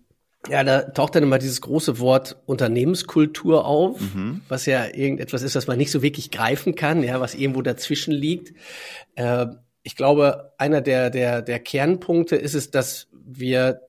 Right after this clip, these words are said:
Speaker 1: den Menschen hier in den Mittelpunkt stellen, was so ein abgegriffener Satz ist, weil natürlich keiner sagt, also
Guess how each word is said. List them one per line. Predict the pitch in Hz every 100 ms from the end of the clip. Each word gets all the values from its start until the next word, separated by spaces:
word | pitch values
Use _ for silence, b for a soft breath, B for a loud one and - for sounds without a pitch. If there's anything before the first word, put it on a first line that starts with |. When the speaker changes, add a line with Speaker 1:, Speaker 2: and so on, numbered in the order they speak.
| _
Speaker 1:
den | 127 120 117
Menschen | 113 113 170 - 180 151
hier | 151 143
in | 127
den | 117
Mittelpunkt | 117 - 165 165 160
stellen, | - 156
was | 123 -
so |
ein | 120
abgegriffener | - - 131 135 143 131
Satz | 104 127 -
ist, | 143
weil | 135
natürlich | 135 135 131
keiner | - 139 139
sagt, | 135 -
also | 123 113